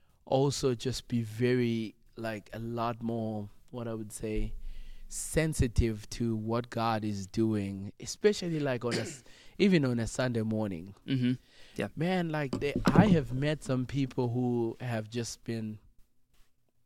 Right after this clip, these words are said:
Speaker 1: it's the first time they've stepped in a church in twenty years.
Speaker 2: Yeah.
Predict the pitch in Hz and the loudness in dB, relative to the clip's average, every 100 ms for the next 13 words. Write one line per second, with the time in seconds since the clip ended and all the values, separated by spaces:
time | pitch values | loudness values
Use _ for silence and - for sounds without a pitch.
0 | _ _ _ _ - - _ - - - | _ _ _ _ -20 -20 _ -20 -20 -20
1 | _ _ _ - 160 - 180 - - 165 | _ _ _ -4 -4 0 0 0 0 0
2 | 151 - 151 135 123 113 - 127 117 - | 6 6 6 2 0 -2 -2 0 0 0
3 | 117 113 107 - 117 110 - - _ - | 0 0 -2 -2 0 0 -4 -12 _ -10
4 | 113 104 - 107 101 92 85 71 - - | -6 -6 -6 -6 -4 -6 -6 -8 -14 -20
5 | - - _ _ _ _ 117 | -20 -20 _ _ _ _ -6